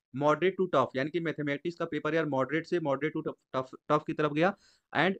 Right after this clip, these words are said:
फिजिक्स का पेपर ईजी ही रहा, केमिस्ट्री का पेपर ईजी ही रहा, लेकिन मैथमेटिक्स का थोड़ा सा पेपर और भी ज़्यादा टफ आ गया था ट्वेंटी सेवन जनवरी के रिस्पेक्ट में। तो इसीलिए लगभग आप लोग मान सकते हो कि एग्जैक्ट नाइंटी फ़ाइव मार्क्स के अप्रोक्सीमेट आपका जो है आ रहा है, तो कन्फर्म कट ऑफ आपका जो है क्लियर हो जाएगा।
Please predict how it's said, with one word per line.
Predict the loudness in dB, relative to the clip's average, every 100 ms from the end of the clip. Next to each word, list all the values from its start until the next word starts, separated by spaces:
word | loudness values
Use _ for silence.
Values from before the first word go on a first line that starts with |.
| _
फिजिक्स | -4 -2
का | -2
पेपर | -2 -2 -2 -2
ईजी | -2 0
ही | 2
रहा, | 2 0
केमिस्ट्री | -2 -4 -2
का | -2
पेपर | -2 -2 -2
ईजी | -4 -2
ही | -2
रहा, | 0 -2
लेकिन | -4 -4
मैथमेटिक्स | -4 -2 -6 -4
का | -6
थोड़ा | -2 -2
सा | -2
पेपर | -4 -4 -6
और | -2 -2
भी | -2
ज़्यादा | -2 -2 0
टफ | -2 -2
आ | -2
गया | -2
था | -4
ट्वेंटी | -6 -6 -6
सेवन | -4 -4
जनवरी | -4 -4
के | -6
रिस्पेक्ट | -6 -8 -6
में। | -8
तो | _ _ 2
इसीलिए | 2 2 0 -2 -4 _ _ _ _ _ _
लगभग | 2 2 2 0 0
आप | -2
लोग | -2
मान | -2 -4
सकते | -4 -8
हो | -6
कि | -4 -6
एग्जैक्ट | -4 -4 -4 -4
नाइंटी | -6 -4 -6 -2
फ़ाइव | -2 0
मार्क्स | -2 -4 -4
के | -6
अप्रोक्सीमेट | -2 -4 -2 -8 -4
आपका | -4 -4
जो | -4 -4
है | -6 _ _ 0
आ | 2
रहा | 2
है, | 0
तो | -4
कन्फर्म | -4 -2 -4
कट | -2 -4
ऑफ | -4 -6
आपका | -6 -4
जो |
है | -6
क्लियर | -6 -4
हो | -2
जाएगा। | -2 -4